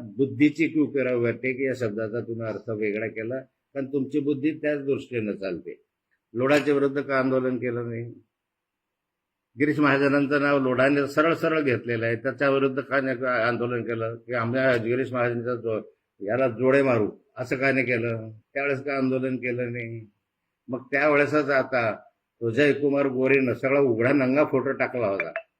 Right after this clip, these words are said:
त्यावेळेस का आंदोलन केलं नाही? ज्यावेळेस आपला हा, अं, मंत्री यवतमाळचा, त्याने त्या ठिकाणी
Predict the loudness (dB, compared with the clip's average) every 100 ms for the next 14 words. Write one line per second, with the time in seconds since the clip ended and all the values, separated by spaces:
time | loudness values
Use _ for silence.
0 | -4 0 0 0 -2 0 0 0 -2 -2
1 | -2 -2 -4 -6 -8 -16 _ _ _ _
2 | -4 0 2 2 0 0 2 2 4 2
3 | 2 -4 _ _ _ -10 -6 -6 -4 -4
4 | -2 0 0 -2 -10 _ _ -4 -4 -2
5 | -4 -4 -4 -8 -10 _ _ _ _ _
6 | _ _ _ _ _ _ _ _ _ 0
7 | 2 2 2 0 0 0 2 2